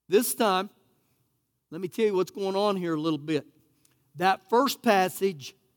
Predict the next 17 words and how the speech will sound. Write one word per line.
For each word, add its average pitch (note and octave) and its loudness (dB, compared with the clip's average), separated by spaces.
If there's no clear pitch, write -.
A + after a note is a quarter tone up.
Jesus G3 -4
had E3+ -4
never G3 -2
died G3 2
on F3+ -2
the E3 -8
cross F#3+ -4
up E3 -12
to D#3 -14
that F3+ -4
point. C#3+ -18
This G#3 0
passage G3 -2
here G3+ -4
in F3 -8
John F#3+ -2
twenty-one, G3 -2